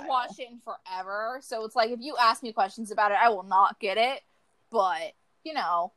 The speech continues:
Speaker 2: I may remember eventually. And then
Speaker 1: Mm-hmm.
Speaker 2: because we were on singers, it clicked for me again. Um,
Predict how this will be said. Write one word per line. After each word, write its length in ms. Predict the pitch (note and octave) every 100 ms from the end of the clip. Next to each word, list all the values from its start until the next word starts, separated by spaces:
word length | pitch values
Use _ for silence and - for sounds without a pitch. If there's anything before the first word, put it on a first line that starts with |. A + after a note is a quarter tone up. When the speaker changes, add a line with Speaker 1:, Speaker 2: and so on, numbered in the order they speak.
| _ -
Speaker 2:
I 120 | A#3+
may 180 | C4 B3+
remember 420 | G#3 G#3 E3 D#3
eventually. 640 | F3+ G3+ - G3 F3+ A3 - _ _ _
And 220 | A#3+ C4+ C#4+
then 280 | D4 D4 C#4+
Speaker 1:
Mm-hmm. 60 |
Speaker 2:
because 340 | F#4 - F#4+ F#4
we 100 | G4
were 140 | C#4+
on 320 | C4 C4+ D4+ -
singers, 880 | - C#4 G3+ D#3 B2+ A2+ A3 A#3+ -
it 260 | B3 A3 D#3+ _ _ _ _ _ _ _ _ _
clicked 360 | - C4+ -
for 180 | - A3
me 240 | G3+ F3 F3
again. 520 | F#3+ F#3+ F3+ F3+ G#3 _ _ _ A#3+
Um, 520 | A#3+ A#3+ A#3 A#3